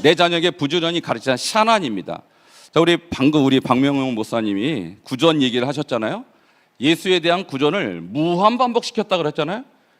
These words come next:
히브리인의 사고 구조가 그렇습니다. 무한 반복입니다.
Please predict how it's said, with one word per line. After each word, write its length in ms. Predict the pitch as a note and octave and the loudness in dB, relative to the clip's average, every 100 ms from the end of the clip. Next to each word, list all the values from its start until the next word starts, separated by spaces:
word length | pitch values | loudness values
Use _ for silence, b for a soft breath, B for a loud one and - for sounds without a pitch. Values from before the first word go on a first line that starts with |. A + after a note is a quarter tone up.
| _ _ _ | _ _ _
히브리인의 800 | - B3+ A#3+ C#4+ C#4+ C#4 C4 C4 | -2 0 0 0 2 2 2 0
사고 300 | - D4 C#4+ | 2 2 2
구조가 340 | - G#3 C4+ B3 | -2 0 4 4
그렇습니다. 580 | G3 - G3 E3 G#2+ F#2+ | 2 -4 -6 -4 -6 -8
무한 460 | - C#3 A3 C4+ B3 | -8 0 6 6 6
반복입니다. 680 | D#3 D3+ F#3+ D#3 G2+ D2 | 2 2 0 0 -2 -4